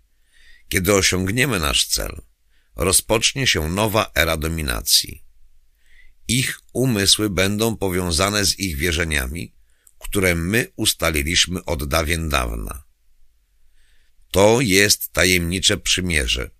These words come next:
poprzez które będziemy żyli teraz oraz w przyszłości, ponieważ owa rzeczywistość następowała poprzez wiele pokoleń.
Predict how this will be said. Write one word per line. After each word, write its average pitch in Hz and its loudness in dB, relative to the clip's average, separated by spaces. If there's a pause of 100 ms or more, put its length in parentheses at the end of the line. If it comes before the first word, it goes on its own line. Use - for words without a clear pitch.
(360)
poprzez 85 0
które 104 0
będziemy 95 0
żyli 87 0 (160)
teraz 90 2
oraz 92 -2
w - -6
przyszłości, - -2 (500)
ponieważ 98 0
owa 98 0
rzeczywistość 95 -4
następowała 80 -2
poprzez 76 -4
wiele 90 0
pokoleń. - -8